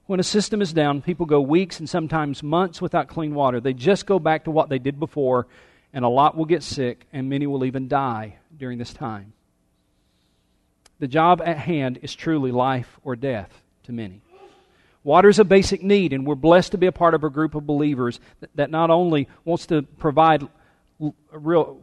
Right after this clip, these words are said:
water to drink, but living water for broken lives. So today at the invitation time, I want to challenge you as a part of the invitation. I want to challenge you to just come, give what you can.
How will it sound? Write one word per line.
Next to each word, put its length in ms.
water 260
to 100
drink, 320
but 140
living 420
water 400
for 120
broken 300
lives. 600
So 100
today 300
at 80
the 80
invitation 540
time, 320
I 20
want 140
to 60
challenge 400
you 40
as 100
a 40
part 200
of 80
the 60
invitation. 560
I 40
want 140
to 40
challenge 320
you 80
to 80
just 240
come, 320
give 180
what 220
you 40
can. 300